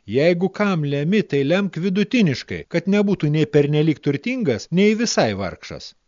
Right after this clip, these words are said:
„Tu nebuvai turtingas ir nebūsi,“ atsakė laumė, „nes taip atėjai į pasaulį,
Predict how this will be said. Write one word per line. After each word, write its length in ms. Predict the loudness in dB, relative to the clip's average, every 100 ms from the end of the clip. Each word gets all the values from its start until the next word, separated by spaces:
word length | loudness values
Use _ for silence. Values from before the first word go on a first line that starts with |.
| _ _ _
„Tu 100 | -8
nebuvai 480 | -6 -4 -2 2 2
turtingas 720 | 2 -2 0 -2 0 -2 0
ir 120 | -2
nebūsi,“ 640 | 0 0 0 0 -2 -2 -4
atsakė 420 | -4 -10 -10 -10
laumė, 380 | -8 -10 -12 -18 -20 _
„nes 240 | -6 -6 2
taip 280 | 2 2
atėjai 460 | 0 0 2 4 2
į 80 | 0
pasaulį, 640 | -6 -6 -6 -6 -8 -14